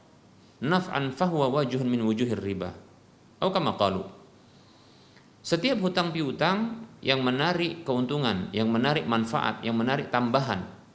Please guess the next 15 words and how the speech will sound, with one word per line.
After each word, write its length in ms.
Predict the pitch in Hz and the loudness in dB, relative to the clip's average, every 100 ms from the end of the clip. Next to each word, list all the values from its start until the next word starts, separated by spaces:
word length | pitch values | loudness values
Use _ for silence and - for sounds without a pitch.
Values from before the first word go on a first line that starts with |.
| - - - - - - | -20 -20 -20 -20 -14 -6
maka 160 | 107 | -2
itu 180 | 139 165 185 | 0 0 -2
salah 160 | 139 | -2
satu 160 | 123 127 | -2 -2
dari 180 | 107 107 | 0 0
bentuk-bentuk 480 | 110 120 110 98 92 | 0 -2 -2 -2 -4
riba, 320 | 95 98 87 87 - - - - | -4 -4 -4 -8 -12 -20 -20 -10
yang 80 | 98 | -4
disebut 320 | 104 123 131 | -2 0 0
dengan 320 | 98 104 131 | 0 0 -2
riba 400 | 110 110 101 117 | -2 -2 0 0
al-qard, 580 | 127 110 110 175 - - - | 0 -2 0 -2 -2 -6 -6
riba 240 | 117 107 | -2 -2
hutang 400 | 113 107 110 107 | -2 -2 -2 -2
piutang. 400 | 101 98 90 85 | -4 -6 -6 -8